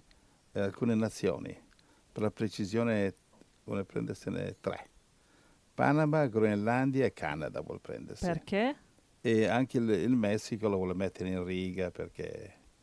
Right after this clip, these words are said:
Speaker 1: il Golfo del Messico vuole che si chiami Golfo di America.
Speaker 2: <laughs>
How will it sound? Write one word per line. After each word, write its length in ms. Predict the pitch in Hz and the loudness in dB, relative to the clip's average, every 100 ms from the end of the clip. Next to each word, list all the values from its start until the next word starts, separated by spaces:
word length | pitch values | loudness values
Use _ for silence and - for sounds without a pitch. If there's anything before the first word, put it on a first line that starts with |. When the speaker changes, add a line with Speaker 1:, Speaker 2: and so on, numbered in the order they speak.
| _ - - - - - _ _ | _ -20 -20 -20 -20 -20 _ _
Speaker 1:
il 340 | - 98 92 - | -12 -10 -8 -10
Golfo 340 | - 104 98 | -2 -2 -2
del 160 | 92 92 | -6 -6
Messico 520 | 107 98 - 92 92 | -4 -6 -4 -6 -4
vuole 240 | 90 92 87 | -4 -4 -4
che 120 | 87 | -8
si 160 | - | -8
chiami 500 | - - 95 101 95 - _ | -8 0 0 0 -2 -6 _
Golfo 600 | 98 98 127 117 - 107 | -8 2 4 4 0 0
di 120 | 107 | 2
America. 720 | 104 117 92 82 - - - - _ - | 4 4 2 -2 -8 -10 -10 -18 _ -8
Speaker 2:
<laughs> 1000 | 240 - - - 269 - 226 - 262 | -6 -6 -8 -6 -4 -4 -10 -12 -16